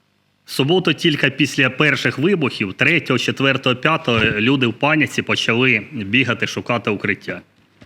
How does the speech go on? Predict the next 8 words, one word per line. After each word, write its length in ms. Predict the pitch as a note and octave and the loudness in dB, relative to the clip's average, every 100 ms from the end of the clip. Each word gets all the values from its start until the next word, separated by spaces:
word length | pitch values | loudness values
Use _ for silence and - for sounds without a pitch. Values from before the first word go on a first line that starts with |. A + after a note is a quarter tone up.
| _ _ _ _ _ _ _ _ _ _ _ _ | _ _ _ _ _ _ _ _ _ _ _ _
Тому 240 | A#2+ D3+ | 0 2
сьогодні 500 | D3+ C#3+ C#3 F3 C3+ | 2 0 2 2 2
заходи 440 | A#2 C#3+ C#3+ B2 B2 | 2 0 0 0 0
безпеки — 520 | C3+ - F3+ F#3 B2 | 0 -2 -2 0 -2
це 180 | - A#2+ | -2 -2
питання 440 | A#2 B2+ C#3 B2 | -2 0 2 2
номер 280 | A#2+ A#2+ A2+ | 2 2 2
один 400 | G#2+ C3+ D3+ | 2 2 2